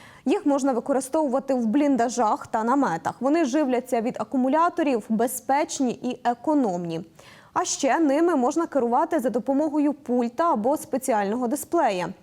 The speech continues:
Більше розповість Микола Чорний, начальник управління освіти Могилів-Подільської міської ради.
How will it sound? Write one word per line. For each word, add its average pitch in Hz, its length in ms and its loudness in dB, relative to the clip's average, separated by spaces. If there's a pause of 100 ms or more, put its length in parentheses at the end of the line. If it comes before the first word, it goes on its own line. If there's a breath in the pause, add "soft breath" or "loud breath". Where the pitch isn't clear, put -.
(600 loud breath)
Більше 349 380 0
розповість 285 680 0
Микола 254 440 0
Чорний, 311 680 0
начальник 254 540 0
управління 254 520 0
освіти 285 420 -2
Могилів-Подільської 254 1120 -2
міської 220 360 -2
ради. 160 340 -2